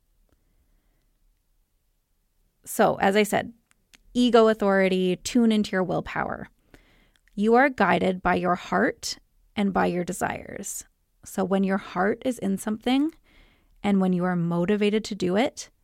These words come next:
this is when you know it is right for you. It's healthy for you to be selfish in a way that allows you to see that your powerful energy will be valued when you put yourself into a specific decision.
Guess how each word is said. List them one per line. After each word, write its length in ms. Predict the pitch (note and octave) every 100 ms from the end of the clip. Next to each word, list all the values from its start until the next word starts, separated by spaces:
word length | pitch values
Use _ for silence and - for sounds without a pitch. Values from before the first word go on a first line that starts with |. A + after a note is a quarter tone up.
| _ _ _ _ _
this 320 | G3 G3+ G3+ A3+
is 140 | G#3+
when 140 | A3+
you 120 | A3+ G#3+
know 340 | F#3 F3+ F3
it 120 | F3
is 180 | E3+ -
right 200 | F#3 -
for 140 | -
you. 360 | F3+ D#3+ - A3 - _ - - _ _ _ _ _
It's 180 | G#3 -
healthy 420 | G#3 A3 B3 C#4+
for 120 | A#3+
you 160 | G#3+ G3+
to 100 | G3+
be 100 | F#3+
selfish 800 | - - F#3 G#3 C4+ D#4+ - -
in 120 | G#3
a 40 | G3
way 280 | F3+ F3+ F#3
that 140 | F#3+
allows 480 | F3 F3 E3+ F3+ F#3
you 80 | F#3+
to 140 | F#3
see 580 | - - G3+ G#3+ C#4+ E4 - - - _ -
that 140 | G3+
your 160 | G3 G3
powerful 580 | - - F#3+ A#3+ D4+ D4
energy 420 | A#3 A#3 A3 A#3
will 140 | G#3+ F#3
be 160 | F#3
valued 640 | E3+ E3 E3+ F#3+ A3+ B3+ C#4+ _ _
when 160 | G3+ F#3+
you 80 | F3+
put 220 | - -
yourself 420 | G#3 A3 G#3+ G#3 _
into 360 | G3+ G3+ - G3+
a 60 |
specific 560 | G3+ - F#3+ - F3+ -
decision. 560 | A3+ - - - -